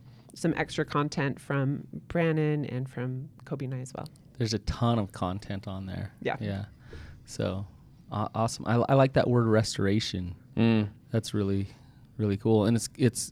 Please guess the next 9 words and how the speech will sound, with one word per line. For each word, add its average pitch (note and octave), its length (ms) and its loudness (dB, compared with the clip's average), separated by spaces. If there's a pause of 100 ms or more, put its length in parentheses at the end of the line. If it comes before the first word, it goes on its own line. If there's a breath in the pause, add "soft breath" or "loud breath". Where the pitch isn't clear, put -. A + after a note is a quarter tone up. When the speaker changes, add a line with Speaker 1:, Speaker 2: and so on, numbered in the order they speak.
Speaker 2:
it's - 160 0
what B2+ 140 8
we're B2+ 60 6
talking A#2 280 8
about G2+ 200 2
today. G#2 480 4 (680 loud breath)
Um, G2+ 460 6 (760)
it, - 80 2 (320)
uh, A#2+ 120 2